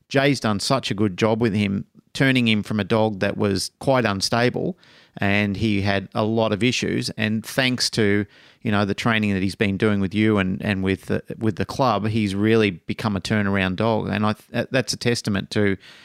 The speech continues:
the village that, you know, like, we're, we're teaching a dog that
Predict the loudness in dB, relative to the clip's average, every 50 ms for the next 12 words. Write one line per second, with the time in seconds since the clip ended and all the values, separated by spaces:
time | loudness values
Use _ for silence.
0 | -20 -20 -20 _ _ -14 -14 -14 -12 _ -4 -2 0 2 2 2 4 2 2 0
1 | -2 -6 -4 -2 -2 -2 -2 -4 -2 0 0 2 2 2 2 0 0 0 0 2
2 | 2 2 2 0 -2 0 0 0 -2 _ _ _ -4 -2 0 0 0 0 0 0
3 | 0 2 2 2 0 0 0 0 0 2 2 0 -2